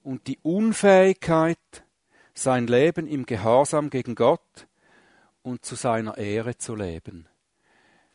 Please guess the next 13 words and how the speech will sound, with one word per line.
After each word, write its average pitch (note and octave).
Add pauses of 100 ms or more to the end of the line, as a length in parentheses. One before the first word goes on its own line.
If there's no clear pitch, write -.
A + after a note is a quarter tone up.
(140)
Sünde G3
ist -
die G#2+
Weigerung F#3
und G#3+
die -
Unfähigkeit, F#3 (400)
sein C3
Leben D#3
im E3
Gehorsam D3
gegen C3
Gott -